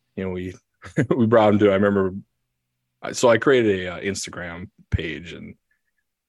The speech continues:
post little stories about Vincent and stuff like that. And I just posted yesterday about our visit to the pump-, pumpkin patch.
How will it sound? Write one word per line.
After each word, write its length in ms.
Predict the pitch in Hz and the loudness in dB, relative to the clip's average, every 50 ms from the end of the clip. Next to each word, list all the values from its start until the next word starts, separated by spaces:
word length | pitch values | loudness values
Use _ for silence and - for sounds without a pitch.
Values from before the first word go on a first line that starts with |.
| _ _ - | _ _ -6
post 300 | 90 90 85 - - - | -6 -6 -6 -8 -8 -6
little 140 | 87 85 | -8 -8
stories 480 | 85 - - - 85 85 87 90 90 - | -8 -8 -8 -6 -6 -6 -8 -8 -10 -10
about 240 | 87 87 - - - | -10 -10 -12 -12 -12
Vincent 360 | - 85 - - - - - | -14 -12 -12 -12 -12 -12 -12
and 80 | - - | -12 -10
stuff 260 | - - - - - | -10 -10 -10 -12 -14
like 160 | - - - | -16 -14 -14
that. 220 | - 73 73 - | -12 -12 -12 -12
And 200 | - 85 92 98 | -12 -14 -14 -12
I 100 | 90 90 | -8 -6
just 180 | 92 92 87 - | -6 -6 -6 -8
posted 320 | - 92 92 92 - 90 | -8 -8 -6 -8 -8 -8
yesterday 360 | 92 92 95 - - - 87 92 | -6 -6 -6 -6 -6 -6 -6 -8
about 260 | 87 87 87 85 90 | -8 -8 -8 -8 -8
our 220 | 85 82 85 90 90 | -8 -8 -10 -10 -10
visit 320 | 98 98 92 87 87 82 | -8 -6 -6 -6 -6 -8
to 80 | - - | -10 -12
the 80 | 87 - | -12 -6
pump-, 280 | - - 95 92 - - - _ - - _ _ | -4 -4 -4 -4 -6 -10 -18 _ -20 -20 _ _
pumpkin 360 | - - 120 117 - 90 85 | 0 0 0 0 -2 -4 -6
patch. 500 | - - - - - - - - - - | -8 -10 -10 -10 -10 -10 -8 -8 -8 -10